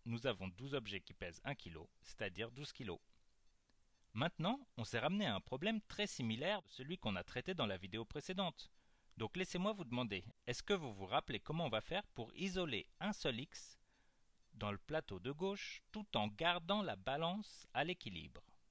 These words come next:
Eh bien regardez,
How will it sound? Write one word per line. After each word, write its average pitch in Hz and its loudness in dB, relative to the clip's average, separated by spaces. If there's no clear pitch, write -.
Eh 131 -4
bien 208 6
regardez, 139 2